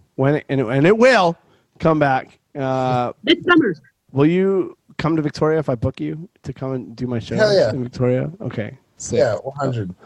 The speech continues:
Speaker 1: I'm glad to hear that. If it's the only way that Alexi's gonna get to see you do comedy. I love that, like, the only internet video of you doing comedy is the craft <laughs> dinner thing. That's fucking
Speaker 3: I think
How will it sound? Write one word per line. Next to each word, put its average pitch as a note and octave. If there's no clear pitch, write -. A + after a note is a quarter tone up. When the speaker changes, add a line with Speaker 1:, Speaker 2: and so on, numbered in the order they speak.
Speaker 1:
I'm B2+
glad B2
to B2
hear A#2
that. A2
If A#2
it's A2+
the C3
only C3+
way C3+
that B2+
Alexi's B2
gonna A#2+
get A2
to A2+
see B2
you A2+
do A2
comedy. A#2
I B2+
love D#3+
that, F#3
like, D3
the D#3
only D3
internet C3+
video B2
of A#2+
you A#2+
doing A#2
comedy A#2
is A2+
the B2
craft A#2
<laughs> -
dinner D3+
thing. -
That's -
fucking -
Speaker 3:
I E3
think G3+